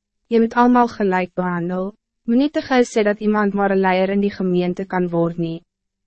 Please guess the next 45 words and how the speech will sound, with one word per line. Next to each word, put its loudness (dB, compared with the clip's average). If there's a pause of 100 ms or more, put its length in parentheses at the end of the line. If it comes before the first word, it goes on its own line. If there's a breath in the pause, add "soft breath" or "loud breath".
(200)
Sê 0
nou 4
net 0
sy -2
lewe 0
is -4
nie 2
reg -2
nie -2
en 0
hy 0
doen 0
verkeerde -2
dinge, -4 (260)
dan 0
sal 2
die 2
mense 0
daaruit 0
aflei -2
dat -4
jy 0
dit -6
goedkeur. -6 (680)
Nee, 0 (260)
jy -2
moet 0
op -2
alle 2
maniere 0
uit 0
die -6
pad -2
van -2
die -2
sonde -2
bly. -6 (720)
Jy 2
hoef 0
nie 0
net 2
water 0
te -8
drink -4
nie, -6